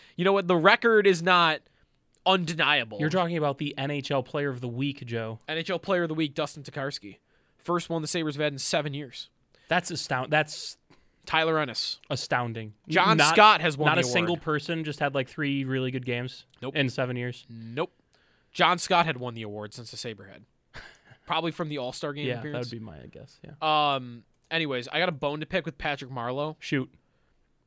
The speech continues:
Speaker 1: Congrats to him. You know, great. What a record.
Speaker 2: That's astounding.
Speaker 1: That, I thought that would have been an unbreakable record. Seventeen hundred and sixty-eight games. He will have played the most games in the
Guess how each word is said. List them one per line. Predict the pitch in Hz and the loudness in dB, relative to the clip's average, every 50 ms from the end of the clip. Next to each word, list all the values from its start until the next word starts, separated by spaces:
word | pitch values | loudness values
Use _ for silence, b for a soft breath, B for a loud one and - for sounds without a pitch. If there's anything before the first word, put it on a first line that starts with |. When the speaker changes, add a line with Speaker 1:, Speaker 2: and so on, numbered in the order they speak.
| _ _ _ _ _ - | _ _ _ _ _ -2
Speaker 1:
Congrats | - 185 165 156 180 165 160 - - | 0 0 4 6 4 4 4 2 -2
to | 170 151 | -6 -4
him. | 160 151 151 160 165 _ _ _ - | -4 -4 -8 -8 -14 _ _ _ -8
You | 147 | -4
know, | 151 147 151 139 143 | -2 -2 -2 -4 _
great. | - 151 147 156 185 190 202 196 - _ - _ | -10 -4 2 4 4 4 4 2 -2 _ -20 _
What | - 160 220 262 | 0 4 6 6
a | 233 | 8
record. | 202 196 175 - - - 131 _ - | 6 6 4 2 -2 -18 -20 _ -8
Speaker 2:
That's | 160 151 - | -8 -6 -6
astounding. | 156 - - 147 131 123 117 110 110 | -8 -4 0 0 0 0 -2 -2 0
Speaker 1:
That, | 277 302 240 | 0 0 0
I | 226 | 0
thought | - 269 262 277 | -2 -2 0 2
that | 262 262 | 0 0
would | 254 262 | 0 0
have | 240 | 0
been | 262 247 | -2 -4
an | 247 | -2
unbreakable | 233 233 226 202 226 240 226 - 233 214 220 | -4 -6 -4 0 0 0 0 0 0 2 2
record. | 196 170 139 - 107 104 - _ _ _ | 2 2 0 0 -6 -18 -18 _ _ _
Seventeen | - - - - 226 226 262 262 247 - - 254 247 | -6 -4 2 4 4 2 2 -2 -6 -6 -4 -4 0
hundred | 262 220 208 202 208 202 | 0 0 2 2 0 0
and | 196 185 | 0 -4
sixty-eight | - - 190 - - 196 180 175 170 156 | -4 -6 -6 -8 -8 -4 -2 -2 -2 -2
games. | 135 139 135 131 127 - | -2 -2 -2 -2 -4 -4
He | - 170 | -2 0
will | 170 180 175 | 0 0 0
have | - - | 0 0
played | 190 175 160 | 0 0 2
the | 156 156 | 0 -2
most | 147 147 156 160 175 185 - - 147 | -2 2 4 4 4 2 0 -4 -2
games | 160 156 156 151 147 143 156 | 0 0 0 0 -2 -4 -6
in | 147 | -8
the | 139 151 | -8 -10